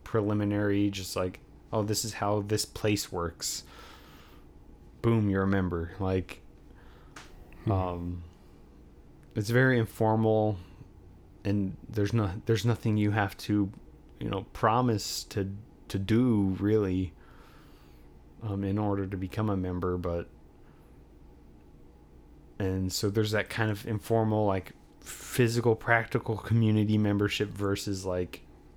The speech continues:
Speaker 1: oh, you want, so you wanna become a Buddhist.
Speaker 2: Hmm.
Speaker 1: And I think we'll,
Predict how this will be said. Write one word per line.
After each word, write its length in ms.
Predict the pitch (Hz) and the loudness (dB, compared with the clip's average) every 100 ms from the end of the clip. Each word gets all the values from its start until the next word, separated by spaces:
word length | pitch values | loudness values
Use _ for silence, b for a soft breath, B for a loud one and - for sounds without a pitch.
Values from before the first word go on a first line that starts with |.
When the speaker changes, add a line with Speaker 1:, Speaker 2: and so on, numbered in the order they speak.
| - | -2
Speaker 1:
oh, 200 | 101 95 | 2 4
you 240 | 98 95 95 | 4 2 2
want, 340 | 92 92 - - - - | 2 0 -4 -16 -16 -12
so 220 | - 120 | 0 2
you 140 | 113 113 | 4 4
wanna 180 | 120 | 2
become 320 | 113 104 110 110 | 0 0 0 0
a 80 | |
Buddhist. 560 | 104 98 85 85 - - - - - B B B B B B B - - - - - - - | 0 0 -2 -4 -8 -14 -18 -20 -20 B B B B B B B -18 -16 -18 -20 -20 -6 0
Speaker 2:
Hmm. 180 | 104 87 - | 0 0 -2
Speaker 1:
And 200 | 98 95 | -2 0
I 60 | 107 | 2
think 220 | 160 143 | 2 2
we'll, 220 | 123 113 | 2 2